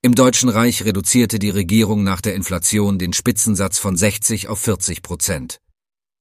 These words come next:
Die Umverteilungswirkung der deutschen Hyperinflation war erheblich. Zwar konnten einige Unternehmer durch eine geschickte Investitionsstrategie von der Inflation profitieren, doch insgesamt gehörte die deutsche Oberschicht zu den Hauptverlierern der Inflation.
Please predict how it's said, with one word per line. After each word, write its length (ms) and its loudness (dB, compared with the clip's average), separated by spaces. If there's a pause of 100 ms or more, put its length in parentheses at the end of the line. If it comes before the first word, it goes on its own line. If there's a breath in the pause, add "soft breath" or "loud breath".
(300)
Die 120 2
Umverteilungswirkung 1120 0
der 100 -2
deutschen 400 -2
Hyperinflation 960 -2
war 140 -4
erheblich. 640 -6 (500)
Zwar 220 2
konnten 320 0
einige 360 2
Unternehmer 560 2
durch 240 -4
eine 160 -2
geschickte 480 -2
Investitionsstrategie 1300 0
von 160 -2
der 120 -2
Inflation 520 -2
profitieren, 640 0 (480)
doch 140 0
insgesamt 640 2
gehörte 380 2
die 160 0
deutsche 380 0
Oberschicht 560 -2
zu 100 -2
den 200 -2
Hauptverlierern 680 2
der 140 0
Inflation. 680 -2